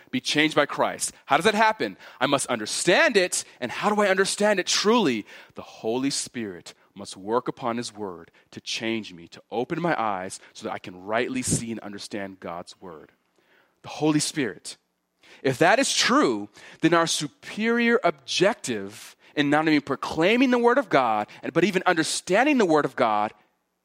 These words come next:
is clarity, not persuasion. Our superior objecti-, objective is clarity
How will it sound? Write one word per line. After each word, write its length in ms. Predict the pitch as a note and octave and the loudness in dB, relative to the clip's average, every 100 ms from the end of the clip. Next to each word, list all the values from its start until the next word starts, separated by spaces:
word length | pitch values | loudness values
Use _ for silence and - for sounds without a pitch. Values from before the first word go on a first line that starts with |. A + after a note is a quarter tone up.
| _ | _
is 120 | - | -14
clarity, 720 | - - D#3+ D#3 G#2 F#2 F2+ - _ _ _ _ _ _ | -14 -4 0 2 0 -4 -16 -20 _ _ _ _ _ _
not 280 | G#2 G#2+ E2+ | -10 -8 -8
persuasion. 600 | C3 - B2 G#2+ - - _ _ _ _ _ _ _ _ _ _ _ _ _ _ _ _ | -10 -10 -8 -10 -12 -20 _ _ _ _ _ _ _ _ _ _ _ _ _ _ _ _
Our 100 | C#3 | 0
superior 580 | - D3 - A3 C4 C4+ | 0 -4 -2 0 2 2
objecti-, 680 | F3+ B3 A3+ - D3+ C#3 - | 2 0 0 -4 -6 -4 0
objective 580 | C#3+ C#3+ F#3+ A#3+ D3 B2 - - | -2 2 2 4 0 0 -4 -2
is 240 | C#3+ C3+ - _ | 0 0 -2 _
clarity 840 | - - D#3+ A3+ G#3+ - B2+ G#2+ | -12 -10 2 4 4 0 -6 -6